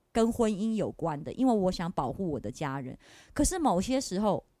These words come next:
我也需要生活是第一，不以生活费来讲，我也需要有我的同温层。因为当你被请去的时候，肯-，显然的，他就是站在你立场的嘛，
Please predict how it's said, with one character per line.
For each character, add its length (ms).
我 200
也 160
需 320
要 420
生 320
活 320
是 160
第 160
一， 380
不 120
以 200
生 240
活 120
费 220
来 180
讲， 240
我 180
也 140
需 240
要 240
有 140
我 180
的 100
同 280
温 240
层。 320
因 100
为 80
当 240
你 160
被 120
请 280
去 200
的 140
时 80
候， 160
肯-， 200
显 320
然 180
的， 80
他 80
就 100
是 120
站 200
在 120
你 160
立 200
场 260
的 100
嘛， 260